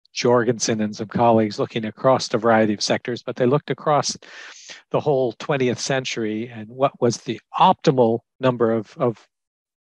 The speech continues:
workers in U S agriculture and what was the actual. And over time, technological change and, and, and whatnot, uh, lowered the optimal, um,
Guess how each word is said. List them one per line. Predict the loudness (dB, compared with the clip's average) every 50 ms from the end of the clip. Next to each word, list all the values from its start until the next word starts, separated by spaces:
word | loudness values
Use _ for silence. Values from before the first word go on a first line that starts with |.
| _ _ 2
workers | 4 4 4 4 2 2 2 0 -2 -4
in | -4 -4 -2
U | 0 0 0
S | 0 0 0
agriculture | -2 -2 -2 -4 -6 -6 -6 -6 -6 -6 -4 -4 -4
and | -4 -6
what | -8 -8 -6
was | -4 -2 0
the | 0 0
actual. | 2 0 0 -4 -6 -8 -8 -8 -10 -12 -16 -18 -16 -14 -14 -12 -12 -14 -14 -6 -2 0
And | 4 6
over | 6 6 6 4
time, | 4 4 4 4 4 4 4 2 4
technological | 2 2 2 4 4 4 6 4 2 0 -2 -4
change | -4 -2 0 0 2 2 2 0 -2 -4 -6
and, | -8 -8 -10 -12 -10 -4
and, | -2 -2 -2 -2 -4 -4 -4
and | -2 0
whatnot, | 2 2 0 2 2 2 2 2 0 -2 _ -14 _ _ 0
uh, | 0 0
lowered | 2 2 2 4 6 6 6 6 6 4 4
the | 2 0 2
optimal, | 2 2 0 -2 -4 -6 -4 -4 -8 -10 -12 _ -20 -20 -20 -20 -20 -20 -20 -20 -20 _ _
um, | 2 4 4 6 4 4 2 0 -6